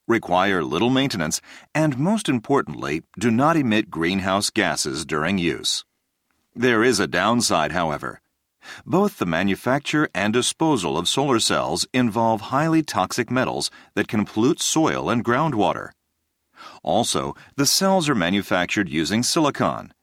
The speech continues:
which is produced by heating sand to extremely high temperatures. This process is energy intensive and generates significant amounts of greenhouse gases. Proponents of solar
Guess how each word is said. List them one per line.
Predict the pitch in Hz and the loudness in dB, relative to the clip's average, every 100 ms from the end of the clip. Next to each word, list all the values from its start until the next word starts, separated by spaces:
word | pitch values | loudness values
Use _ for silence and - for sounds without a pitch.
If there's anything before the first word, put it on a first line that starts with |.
| _ | _
which | 143 135 | -2 -2
is | 127 | -4
produced | - 139 165 - | 0 2 2 2
by | 110 107 | 0 2
heating | 107 87 98 117 | 0 0 2 2
sand | - 156 76 73 - | 0 0 0 -4 -8
to | - | 0
extremely | 123 113 - 104 120 120 123 | 0 0 -2 0 0 0 0
high | 87 92 92 | 2 2 0
temperatures. | - 87 85 - 65 50 - - _ _ _ _ _ - - - | -2 -4 -4 -8 -8 -6 -6 -8 _ _ _ _ _ -20 -20 -4
This | 143 202 | 0 0
process | - - 95 85 - 60 - | 0 0 2 2 -2 -2 0
is | 131 117 - | 0 0 0
energy | 139 147 117 | 0 2 2
intensive | 92 80 113 104 - 52 - _ _ | 0 0 0 0 -2 -6 -14 _ _
and | 117 90 | -2 0
generates | 98 113 101 87 - | 0 2 2 0 -2
significant | - 113 113 165 160 139 | 0 0 0 0 0 2
amounts | 101 123 73 - | 2 2 0 -2
of | 113 | -2
greenhouse | 98 90 85 95 104 | 0 -2 0 0 0
gases. | - 85 69 69 52 - - _ _ _ _ _ _ _ _ _ - - - | 0 0 0 -4 -6 -6 -6 _ _ _ _ _ _ _ _ _ -20 -20 -20
Proponents | - 165 202 233 214 | -4 0 2 2 2
of | 127 87 | 0 -2
solar | - 113 113 | 0 2 2